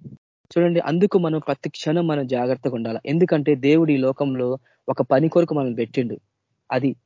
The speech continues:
ఎందుకంటే మీరు సర్వలోకానికి వెళ్ళి సర్వ సృష్టికి సువార్త ప్రకటించమన్నాడు,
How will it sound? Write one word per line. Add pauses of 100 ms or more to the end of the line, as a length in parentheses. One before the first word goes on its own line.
(220)
ఎందుకంటే
మీరు
సర్వలోకానికి
వెళ్ళి
సర్వ
సృష్టికి
సువార్త
ప్రకటించమన్నాడు,